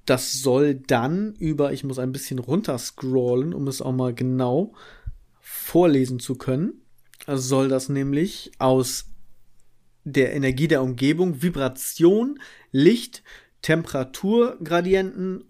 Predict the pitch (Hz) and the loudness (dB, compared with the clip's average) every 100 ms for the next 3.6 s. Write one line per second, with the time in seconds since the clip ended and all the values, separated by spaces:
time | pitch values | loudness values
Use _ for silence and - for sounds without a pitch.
0 | _ 165 175 185 156 170 226 - 147 - | _ 6 6 6 4 4 2 0 -4 -2
1 | 120 107 113 117 113 107 104 117 139 135 | -4 -4 -4 0 0 -2 -6 -6 -6 -2
2 | 131 127 131 120 117 123 131 127 127 120 | -2 0 -6 -6 -6 0 2 2 0 -2
3 | 113 113 117 117 117 131 | -6 -4 -2 -2 -4 -8